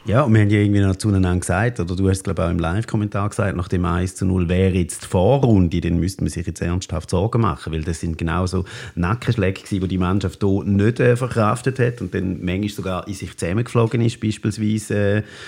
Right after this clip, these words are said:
bei dem Auswärtsmatch gegen G C, aber auch dort auswärts gegen Servet, wo wir dann auch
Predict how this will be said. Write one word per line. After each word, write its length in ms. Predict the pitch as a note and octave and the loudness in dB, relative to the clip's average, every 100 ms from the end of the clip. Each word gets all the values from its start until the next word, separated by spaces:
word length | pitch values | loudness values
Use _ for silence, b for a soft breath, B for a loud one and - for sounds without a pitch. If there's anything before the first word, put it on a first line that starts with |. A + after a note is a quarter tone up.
| B B | B B
bei 60 | G#2 | -2
dem 160 | G2+ G#2+ | 2 4
Auswärtsmatch 720 | G#2+ A2 G#2 G#2+ G2+ - F2 | 2 0 0 0 0 -4 -6
gegen 260 | G2 G2 F#2+ | -4 -4 -2
G 320 | F2 F#2 G#2 | -2 -2 -4
C, 260 | - G2 F2+ | -2 -2 -2
aber 320 | F2+ F2+ F2+ | -4 -2 -2
auch 160 | F#2 F#2+ | 0 0
dort 220 | F#2+ - | -4 -4
auswärts 420 | G2 - F#2 F#2 | -8 -6 -6 -4
gegen 160 | F#2 - | -6 -4
Servet, 400 | F2 F#2 F#2 F#2 | -2 -2 -2 0
wo 60 | |
wir 160 | F2+ E2+ | 0 0
dann 160 | F2 | 0
auch 260 | F2+ G2 | -2 -2